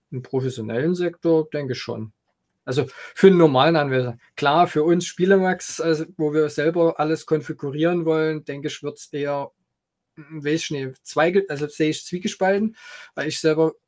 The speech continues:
tüftel halt auch sehr viel rum. Aber so im professionellen Sektor, wenn man dem Anwender, sag ich mal, ähm, Zug-, also Rechte wegnehmen möchte, so dass es weniger Fehler auch dadurch entstehen, dann auf jeden Fall eine coole Sache.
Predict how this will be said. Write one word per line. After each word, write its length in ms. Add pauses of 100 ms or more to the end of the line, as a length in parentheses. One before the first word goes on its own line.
(320)
tüftel 360
halt 180
auch 140
sehr 240
viel 160
rum. 320 (480)
Aber 240
so 380
im 220
professionellen 720
Sektor, 460
wenn 160
man 280 (580)
dem 360 (140)
Anwender, 640
sag 240
ich 180
mal, 480
ähm, 460 (960)
Zug-, 440
also 340 (220)
Rechte 380
wegnehmen 540
möchte, 360
so 140
dass 220
es 140 (280)
weniger 460
Fehler 380
auch 180
dadurch 420
entstehen, 520
dann 260
auf 160
jeden 180
Fall 140
eine 120
coole 280
Sache. 340